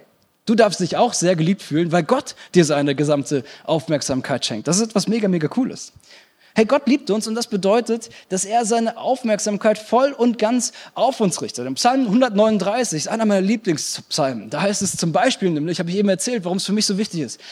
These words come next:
Da heißt es zum Beispiel, dass Gott dich und mich geschaffen hat, schon im Mutterleib. Das heißt, in der dicken Kugel ist nicht einfach nur ein Zellhaufen, äh, äh, sondern da ist ein Meisterwerk, ein Kunstwerk Gottes.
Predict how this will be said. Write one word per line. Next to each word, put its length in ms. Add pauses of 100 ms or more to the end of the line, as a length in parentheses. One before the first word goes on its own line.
Da 60
heißt 100
es 140
zum 140
Beispiel, 400 (200)
dass 160
Gott 220
dich 180
und 140
mich 280 (200)
geschaffen 480
hat, 220 (120)
schon 220
im 180
Mutterleib. 500 (680)
Das 120
heißt, 160
in 80
der 80
dicken 240
Kugel 320
ist 160
nicht 160
einfach 220
nur 160
ein 60
Zellhaufen, 680
äh, 220
äh, 60 (420)
sondern 240
da 100
ist 140
ein 280
Meisterwerk, 720
ein 100
Kunstwerk 640
Gottes. 540